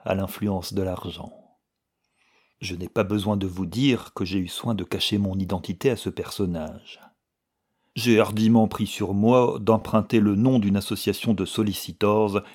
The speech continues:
établie depuis longtemps à Londres, et pendant toute l'entrevue, j'ai affecté un ton assez haut. J'ai déclaré à Mister Goodge que le jeune homme dont il avait reçu la visite à l'occasion de certaines lettres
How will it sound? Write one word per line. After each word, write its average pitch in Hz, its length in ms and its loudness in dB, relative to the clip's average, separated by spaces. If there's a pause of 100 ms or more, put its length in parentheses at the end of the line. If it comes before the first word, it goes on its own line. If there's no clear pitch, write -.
(120)
établie 104 380 0
depuis 101 280 -2
longtemps 104 360 0
à 101 100 0
Londres, 95 600 0 (500)
et 117 120 0
pendant 131 340 2
toute 123 240 0
l'entrevue, 107 680 0
j'ai 107 160 -2
affecté - 420 -4
un 101 140 0
ton 147 400 -2
assez - 340 -2
haut. - 320 -8 (1200)
J'ai 139 140 4
déclaré 202 460 4
à 170 60 4
Mister 120 400 2 (100)
Goodge 113 540 0 (140)
que 110 120 0
le 95 160 2
jeune 131 240 2
homme 117 240 2
dont 101 160 -2
il 110 160 0
avait 117 100 2
reçu 151 300 -2
la 160 100 4
visite 117 580 -2
à - 60 -6
l'occasion 107 460 0
de 98 100 0
certaines 92 540 -4
lettres - 420 -2